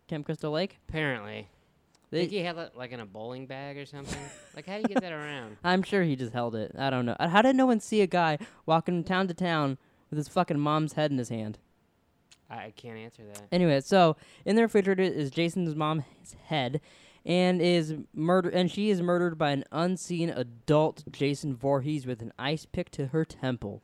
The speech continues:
Speaker 1: And that's
Speaker 2: Yeah.
Speaker 1: how you open the movie. So you see that, you're like, "Oh, cool. This one's already got more action than the last movie." You get to see the person die.
Speaker 2: I don't know if I said, "Oh, cool," but yeah, I gotcha.
Speaker 1: Well, I'm just saying, I get,
Speaker 2: Yeah.
Speaker 1: but
Speaker 2: And I guess she's at the end.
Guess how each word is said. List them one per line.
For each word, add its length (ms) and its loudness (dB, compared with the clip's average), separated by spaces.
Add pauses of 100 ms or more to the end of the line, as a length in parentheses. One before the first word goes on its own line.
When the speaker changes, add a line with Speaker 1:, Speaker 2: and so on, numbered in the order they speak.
(300)
Speaker 1:
And 80 -2
that's 140 4
Speaker 2:
Yeah. 80 4
Speaker 1:
how 60 8
you 40 6
open 240 0
the 60 4
movie. 200 2
So 120 -2
you 160 0
see 100 -2
that, 100 4
you're 100 0
like, 180 -2
"Oh, 220 6
cool. 320 0 (240)
This 120 -2
one's 140 0
already 200 4
got 140 2
more 160 2
action 260 -2
than 140 0
the 60 -4
last 240 -2
movie." 180 -2
You 80 -2
get 140 -4
to 80 -10
see 160 -6
the 100 0
person 320 -2
die. 440 0 (120)
Speaker 2:
I 60 -10
don't 80 -8
know 80 -8
if 60 -14
I 60 -14
said, 200 -16
"Oh, 220 -10
cool," 360 -12
but 100 -10
yeah, 160 -4
I 60 -6
gotcha. 320 -14 (520)
Speaker 1:
Well, 180 2
I'm 260 -2
just 220 -10
saying, 280 -4
I 80 -8
get, 280 -8
Speaker 2:
Yeah. 280 -18
Speaker 1:
but 260 0 (580)
Speaker 2:
And 80 -2
I 40 -2
guess 240 -8
she's 260 -12
at 120 -8
the 160 -10
end. 340 -10